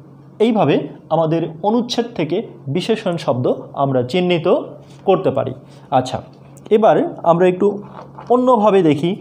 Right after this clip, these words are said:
এই বিশেষণ, আহ, ব্যাকরণিক শব্দশ্রেণী নির্ণয়ের ক্ষেত্রে আমাদের এখানে,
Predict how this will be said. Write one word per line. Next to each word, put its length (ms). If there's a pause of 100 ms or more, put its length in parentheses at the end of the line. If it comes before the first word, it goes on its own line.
(220)
এই 160
বিশেষণ, 600 (220)
আহ, 840
ব্যাকরণিক 520
শব্দশ্রেণী 580
নির্ণয়ের 380
ক্ষেত্রে 440 (340)
আমাদের 320
এখানে, 400